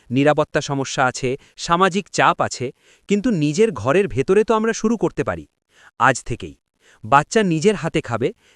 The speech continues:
লিখতে শিখলেই নিজের রুটিন নিজে লিখবে, প্রতিদিন রাতে নিজের ব্যাগ নিজে গুছাবে,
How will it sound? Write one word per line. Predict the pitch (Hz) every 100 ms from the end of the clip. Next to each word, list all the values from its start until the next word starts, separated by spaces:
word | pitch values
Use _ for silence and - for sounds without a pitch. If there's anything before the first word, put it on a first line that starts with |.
| -
লিখতে | 143 185 -
শিখলেই | - 247 185 156
নিজের | 196 151 156 214
রুটিন | 151 143 214
নিজে | 156 135 135
লিখবে, | 107 80 78 - _ _ _ -
প্রতিদিন | 147 156 160 165
রাতে | 131 127 180
নিজের | 185 139 160 143
ব্যাগ | 135 165
নিজে | 147 165 214
গুছাবে, | 151 143 120 82